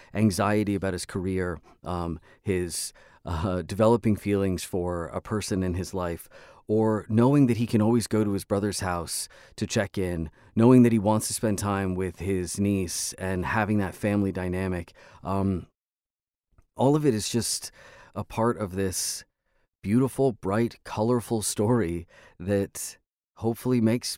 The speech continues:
people <laughs> feel good. And I don't think anybody should have, uh, anything bad to say about that. And I think that the whole world would be a better place if we spent more time, uh, loving love and telling more love stories. So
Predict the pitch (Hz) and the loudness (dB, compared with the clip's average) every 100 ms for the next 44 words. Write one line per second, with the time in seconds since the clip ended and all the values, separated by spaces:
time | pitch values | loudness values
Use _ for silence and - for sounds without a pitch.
0 | - 123 - 110 - 110 127 110 92 127 | -4 -4 -2 -6 -4 0 0 0 0 0
1 | 113 - _ - 95 98 95 87 _ 101 | -2 -6 _ -8 -2 0 -2 -4 _ -2
2 | 110 127 120 113 120 110 110 107 - - | 0 2 4 4 4 4 0 -2 -6 -6
3 | 92 92 90 80 - _ - - - - | -4 -4 -6 -10 -20 _ -20 -20 -20 -12
4 | 78 76 73 67 - - _ _ - 110 | -8 -6 -8 -10 -16 -20 _ _ -2 2
5 | 113 101 90 90 80 - 87 80 80 - | 2 0 -2 -6 -6 -6 -6 -6 -8 -8
6 | 78 73 - - 80 80 - 85 - 78 | -10 -10 -14 -12 -10 -10 -8 -10 -8 -12
7 | - _ - 71 98 147 104 87 78 87 | -14 _ -12 -4 2 2 2 -4 -6 -10
8 | 85 85 82 85 82 - 85 82 - - | -8 -8 -6 -8 -10 -10 -10 -10 -14 -12
9 | 82 - 87 - 87 82 80 87 82 82 | -14 -12 -10 -6 -6 -6 -8 -6 -6 -6
10 | 78 - - - _ - 80 76 73 71 | -8 -14 -20 -20 _ -12 -8 -8 -8 -12
11 | - _ 87 95 95 95 87 95 107 - | -18 _ -6 -4 -2 -2 -2 -6 -10 -14
12 | 73 85 92 90 92 92 95 104 - 82 | -8 -6 -4 -2 -2 -2 -4 -6 -8 -10
13 | 76 - - 82 80 76 | -10 -14 -12 -10 -10 -12